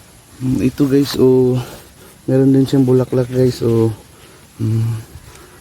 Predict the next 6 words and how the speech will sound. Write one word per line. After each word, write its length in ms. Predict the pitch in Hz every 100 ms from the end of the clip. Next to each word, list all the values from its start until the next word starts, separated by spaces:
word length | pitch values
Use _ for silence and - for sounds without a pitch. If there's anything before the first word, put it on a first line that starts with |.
| -
Ayun. 800 | 104 107 143 160 165 165 165 147 127 - - - - - - - -
Hmm. 720 | 110 110 110 110 107 110 - - - - - - - - - - - 117
Oh, 160 | 120
see? 480 | 117 - 143 147 175 180 - - - - - - - - -
Hmm. 400 | 123 127 143 170 - - - - - - - - - 640
Oh. 320 | 123 135 170